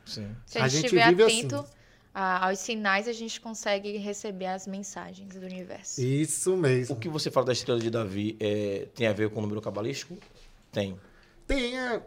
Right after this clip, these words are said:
Speaker 3: tem um processo, né?
Speaker 1: Uhum.
Speaker 3: Que aí a estrela de Davi representa toda
Speaker 1: Eu fiquei curioso, e eu vou tocar no assunto aqui, que é bom que você, dentro da área, vai explicar pra algumas pessoas, né? Independente de religião, a gente não tá aqui discutindo religião,
Speaker 3: Sim.
Speaker 1: nem religiosidade.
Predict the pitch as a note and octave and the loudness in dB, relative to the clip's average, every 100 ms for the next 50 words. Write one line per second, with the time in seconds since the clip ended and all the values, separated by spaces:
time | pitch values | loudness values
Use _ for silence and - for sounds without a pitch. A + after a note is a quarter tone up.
0 | - - F#3 F#3+ G3+ F#3 D#3+ D3 - C#3 | -2 4 4 4 2 4 4 4 2 0
1 | D3 G#3 A2 G#2 B2+ C#3 C3 B2 C3+ D#3+ | 0 -2 -4 0 6 8 8 6 6 6
2 | C#3 C3+ C#3+ C#3 C#3 D3+ C3+ D3 D#3+ F#3 | 4 4 2 2 2 0 2 0 0 0
3 | F3 C#3 D3 G3+ - D3 D3+ F#3 E3+ A#2+ | 0 0 -2 -4 -2 -4 -2 -2 -2 -6
4 | - - E3 D#3+ D#3+ D#3+ D#3+ C3+ D3 D3+ | -10 -2 -2 0 -4 2 4 4 4 2
5 | A#2 A2 A2 G#2+ A#2 A#2 A2+ A2+ A2 - | -2 -4 -2 0 -2 0 0 0 -2 -8
6 | - A#2 A#2+ A2+ A#2+ A#2+ A2+ - A2 G#2+ | -8 -6 -4 -2 -4 -4 -4 -2 -2 -4
7 | - - A#2+ A2 A2+ G2+ A#2 A#2+ A#2 - | -8 0 2 2 0 2 4 2 -2 -10
8 | - - A#2+ A#2 A2+ A#2 A#2 A#2+ A#2+ B2 | -6 0 0 0 -2 -2 -2 -4 -4 -6
9 | - G#2+ G2+ G2+ A2 C3 - A2 A#2 A#2 | -6 -8 -10 -8 -8 -10 -10 -6 -6 -4
10 | A2+ A2 A2 G#2 G#2 G2+ G#2 A#2 A#2 A2 | -6 -6 -4 -4 -4 -4 -4 -4 -6 -8
11 | A2+ - - A#2 A2+ A#2 G#2+ G#2 A2+ - | -10 -12 -6 -6 -6 -6 -6 -6 -8 -12
12 | - - - C#3+ C3+ A#2 A2+ A#2 A#2 A#2 | -20 -14 -4 0 2 2 0 0 2 2
13 | A2 F#2 G2 G#2+ G2 | 0 -6 -6 -6 -10